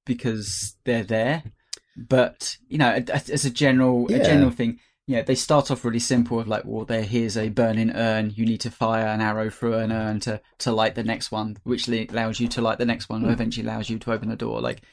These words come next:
Speaker 1: simple stuff, but, you know, works relatively well. Um, I, but I feel like the hookshot kind of really opens up the game when you've got the ability to move around the world, uh, access areas. I think, like, the kind of swampy area that you couldn't get to before that opens up whole new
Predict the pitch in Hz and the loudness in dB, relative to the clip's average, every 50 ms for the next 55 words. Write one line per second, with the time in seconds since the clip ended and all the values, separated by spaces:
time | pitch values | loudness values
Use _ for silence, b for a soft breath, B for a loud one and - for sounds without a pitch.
0 | b b b _ - - 254 196 - 135 131 - - 117 110 120 127 - - - | b b b _ 0 2 2 2 2 0 0 0 2 2 2 2 2 0 0 0
1 | 117 - - - _ _ _ _ - - - - 104 131 135 120 101 107 117 117 | 0 0 -2 -6 _ _ _ _ -18 -18 -16 -12 -4 -2 -2 -2 -2 -2 0 0
2 | 110 - - - - - - - _ _ _ _ 123 123 120 117 113 - 120 117 | 0 -2 -4 -6 -8 -8 -8 -10 _ _ _ _ 0 2 2 2 0 -2 -2 -2
3 | 123 131 151 156 - - - - _ _ _ _ _ _ _ - 120 127 123 127 | -2 -2 -2 -2 -4 -6 -10 -14 _ _ _ _ _ _ _ -2 0 2 2 2
4 | 131 127 120 - - - 135 123 170 165 165 160 - 165 160 143 - 135 127 147 | 2 0 -2 -6 -4 -2 0 2 4 4 4 2 2 2 2 2 2 2 2 2
5 | 139 - - - - - - 127 117 117 104 113 117 113 117 117 120 117 - 117 | 0 0 -2 -6 -6 -4 -2 -2 -2 0 0 0 0 2 2 2 2 0 0 -2
6 | 107 117 - - 120 113 123 117 117 113 110 110 110 113 110 113 101 - 120 113 | -4 -4 -4 -6 -4 -2 -2 -2 0 -2 -2 -2 -2 -2 -2 -4 -4 -4 -4 -4
7 | 110 - 117 110 110 - - 117 113 113 - 127 120 110 113 117 113 107 107 107 | -2 -2 -4 -4 -4 -4 -4 -6 -4 -4 -4 -4 -2 0 2 2 0 0 -2 -4
8 | 107 107 107 113 110 110 107 104 107 113 113 113 113 113 113 - _ _ _ _ | -4 -4 -4 -4 -4 -4 -4 -4 -4 -4 -2 -2 -4 -4 -8 -10 _ _ _ _
9 | _ _ - _ _ 110 107 107 101 - - _ - 123 127 - - 120 110 - | _ _ -20 _ _ -4 -2 -2 -2 -4 -6 _ -2 -2 -2 -2 -4 -6 -4 -4
10 | 113 113 113 113 113 113 113 113 110 107 107 - - - - 107 98 104 107 110 | -2 -2 -2 -2 -2 -2 -2 -4 -4 -6 -8 -8 -10 -10 -10 -8 -8 -8 -8 -8
11 | 110 - - - - - 113 117 107 101 107 - - - 120 110 107 - 113 113 | -10 -12 -14 -16 -14 -12 -10 -10 -8 -8 -8 -8 -8 -8 -8 -10 -8 -8 -6 -6
12 | 113 110 110 110 110 107 - - 107 - - 107 110 - - _ - 113 127 - | -6 -4 -4 -6 -6 -6 -8 -8 -8 -8 -6 -4 -6 -6 -8 _ -6 -6 -6 -6
13 | - _ - 117 117 120 120 - - 113 113 113 110 113 - - 110 107 113 - | -6 _ -4 -4 -4 -4 -6 -6 -4 -4 -4 -2 -4 -4 -4 -4 -6 -6 -4 -6
14 | 113 110 117 113 - _ - 120 120 117 110 110 110 110 113 | -6 -6 -8 -10 -10 _ -2 -2 0 0 0 -2 -2 -4 -6